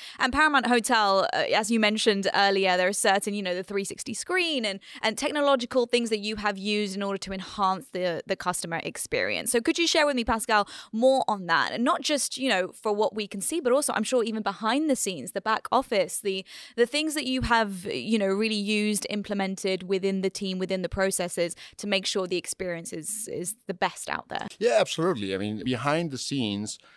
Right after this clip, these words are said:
Speaker 2: uh, technology is an absolute critical element of a successful hospitality business. Um,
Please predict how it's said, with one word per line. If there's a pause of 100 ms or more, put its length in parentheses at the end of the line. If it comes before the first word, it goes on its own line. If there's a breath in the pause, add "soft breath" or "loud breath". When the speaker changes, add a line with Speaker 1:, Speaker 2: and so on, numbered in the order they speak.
(100 soft breath)
Speaker 2:
uh,
technology
is
an
absolute
critical
element
of
a
successful
hospitality
business. (420 loud breath)
Um,